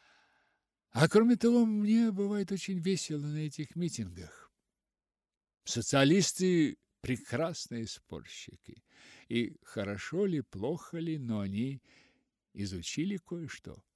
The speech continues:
Любой из них знает о социологии и о всяких других логиях гораздо больше, чем обыкновенный капиталист. Да, я раз десять был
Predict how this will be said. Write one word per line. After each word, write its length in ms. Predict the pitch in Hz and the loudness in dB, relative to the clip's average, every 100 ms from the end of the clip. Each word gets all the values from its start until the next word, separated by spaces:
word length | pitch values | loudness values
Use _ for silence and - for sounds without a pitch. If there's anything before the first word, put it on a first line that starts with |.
| _ _ _ - | _ _ _ -6
Любой 580 | 110 123 107 139 175 180 | 2 2 4 6 8 8
из 200 | 143 139 | 4 2
них 280 | 185 151 | 0 0
знает 600 | 101 113 147 180 175 151 - | -2 -2 0 2 0 -4 -6
о 140 | 139 | -4
социологии 1120 | 143 135 - 117 117 135 190 156 170 180 170 151 | -2 -4 -4 -2 0 2 2 2 0 2 2 -2
и 640 | 113 147 147 - - - | -6 -6 -6 -10 -14 -14
о 200 | - - | -14 -14
всяких 500 | - 131 143 135 117 | -10 -10 -6 -6 -4
других 540 | 117 139 156 214 - 131 | 0 0 2 0 0 -2
логиях 1040 | 135 147 165 156 131 147 143 - - - - | 2 6 6 4 2 0 0 -6 -18 -20 -12
гораздо 720 | 110 98 104 135 120 117 113 | -8 -4 -4 -4 -6 -6 -6
больше, 680 | 80 127 196 180 - - | -4 -4 -2 -6 -10 -12
чем 360 | 131 - 147 156 | -10 -8 -8 -8
обыкновенный 760 | 123 107 98 92 107 139 120 - - | -10 -12 -10 -8 -8 -8 -10 -12 -14
капиталист. 1120 | - - - - 67 67 76 - - - _ _ _ _ _ _ _ _ | -12 -12 -14 -12 -12 -12 -12 -12 -14 -18 _ _ _ _ _ _ _ _
Да, 640 | 101 147 247 240 214 170 139 | 2 4 4 0 -4 -8 -10
я 380 | - 143 220 | -4 -4 -4
раз 280 | 170 180 117 | -4 -4 -4
десять 720 | 107 123 135 135 - 123 120 | 0 2 2 0 -4 -8 -10
был 460 | 101 113 139 147 | -8 -2 -2 -2